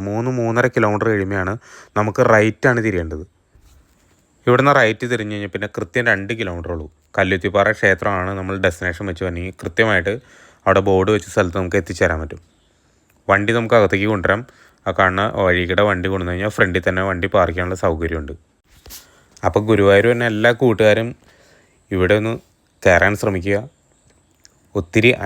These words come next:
ഐതിഹ്യങ്ങളും ഒത്തിരി പ്രത്യേകതകളുള്ള ഒരു അമ്പലമാണ്. വളരെ മനോഹരവും ശാന്തവും സുന്ദരവുമായിട്ടുള്ളൊരു അമ്പലമാണ്. ഇതുപോലെ ഒരു അമ്പലം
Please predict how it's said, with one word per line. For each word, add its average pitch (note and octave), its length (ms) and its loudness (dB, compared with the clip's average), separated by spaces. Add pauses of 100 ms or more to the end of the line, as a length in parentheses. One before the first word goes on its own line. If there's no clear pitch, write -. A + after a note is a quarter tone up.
ഐതിഹ്യങ്ങളും G2+ 640 -2 (800)
ഒത്തിരി A2 400 2
പ്രത്യേകതകളുള്ള G2+ 640 4
ഒരു A2 120 6
അമ്പലമാണ്. F#2 500 2 (1000)
വളരെ F2+ 340 2
മനോഹരവും F#2 540 2 (260)
ശാന്തവും F#2 520 0 (540)
സുന്ദരവുമായിട്ടുള്ളൊരു F#2+ 800 2
അമ്പലമാണ്. E2 380 0 (1600)
ഇതുപോലെ A2+ 460 4 (140)
ഒരു A#2 160 2
അമ്പലം G2+ 340 -2